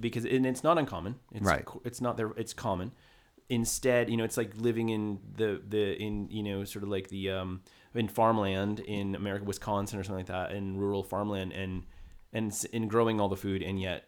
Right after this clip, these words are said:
Speaker 1: the food you eat is not
Speaker 2: Not
Speaker 1: often
Speaker 2: healthy.
Speaker 1: the stuff that you
Speaker 2: And
Speaker 1: should
Speaker 2: th-,
Speaker 1: be.
Speaker 2: there's these three boys, so I'm, I'm gonna,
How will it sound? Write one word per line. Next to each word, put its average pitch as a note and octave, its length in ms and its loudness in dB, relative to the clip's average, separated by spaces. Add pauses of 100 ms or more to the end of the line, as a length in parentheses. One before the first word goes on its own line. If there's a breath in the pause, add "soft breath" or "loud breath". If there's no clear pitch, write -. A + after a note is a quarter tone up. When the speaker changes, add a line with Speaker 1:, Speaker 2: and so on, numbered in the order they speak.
Speaker 1:
the G2+ 140 -2
food F#2 320 -6
you F2+ 160 -4
eat F2+ 200 -4
is F2+ 160 -6
not D#2 360 -8 (120)
Speaker 2:
Not F2 160 -2
Speaker 1:
often E2+ 160 2
Speaker 2:
healthy. D#2+ 380 -2 (260)
Speaker 1:
the - 100 -10
stuff - 220 -10 (140)
that - 100 -12
you - 60 -8
Speaker 2:
And D#3+ 80 8
Speaker 1:
should E3+ 80 10
Speaker 2:
th-, G#3 120 2
Speaker 1:
be. G3 60 -4
Speaker 2:
there's F#3+ 380 10 (400 soft breath)
these F#3 200 10
three B3+ 220 6
boys, C3 380 12
so D3 120 10
I'm, D#3+ 180 12
I'm D#3 160 8
gonna, C3+ 300 10